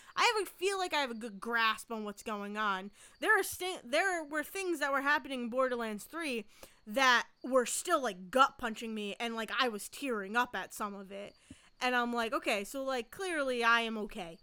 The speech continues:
I am good. I understand what's going on. I still can have that emotional resonance that other people who've been playing this game for years and years and years have." But it's just, I care more about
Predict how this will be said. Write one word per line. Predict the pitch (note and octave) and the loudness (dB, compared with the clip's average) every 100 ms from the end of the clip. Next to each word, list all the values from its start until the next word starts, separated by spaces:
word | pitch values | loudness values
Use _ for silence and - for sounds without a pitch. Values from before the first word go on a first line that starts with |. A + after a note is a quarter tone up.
| - | -2
I | B3 B3 | 2 2
am | A3+ | 0
good. | F#3 G#3+ | -4 -6
I | G3 G#3 | -4 -4
understand | A3 G3+ - G#3+ | -4 -6 -8 -8
what's | G3+ - | -8 -10
going | - B3 G#3+ | -2 -2 -2
on. | G#3 A3+ B3 C4+ - - A#3 | 0 2 2 0 -8 -6 -2
I | A#3+ | 0
still | - - A3+ A3 | -2 -4 -6 -6
can | B3 | -4
have | B3+ A3+ | -2 -2
that | A3+ A3+ | -2 -4
emotional | A3 A3 A#3 A#3 G#3 | -4 -4 -4 -6 -6
resonance | G#3 A3+ C4 C4 C#4 - - - - | -6 -4 0 0 0 -6 -12 -14 -4
that | A#3+ | -4
other | A3 A3+ | -2 -4
people | A#3+ G#3+ A#3+ | -4 -4 -4
who've | A3+ | -4
been | G#3+ G#3+ | -6 -6
playing | A3 A3 | -6 -6
this | A3 G#3+ | -6 -4
game | A3+ A3+ | -4 -4
for | A3 | -6
years | G#3+ F3+ F#3+ G3+ A3+ A3 | -8 -8 -6 -4 -4 -4
and | G#3+ | -8
years | G3+ G3+ G3 | -6 -8 -8
and | G3 F#3 | -10 -10
years | F#3+ G3+ B3+ C4 | -10 -6 -6 -2
have." | D4 D#4 E4+ E4 - - - - | 0 2 0 -2 -20 -20 -20 -6
But | C4+ C4+ | 0 2
it's | C4 - | 0 -4
just, | C4+ C#4+ C4 - - _ _ _ _ _ - | 0 2 2 -2 -16 _ _ _ _ _ 0
I | C4 C4+ | 4 4
care | D4+ C#4 | 4 2
more | C4+ C4 | 4 2
about | A#3+ B3 A#3 G#3 | 4 4 4 0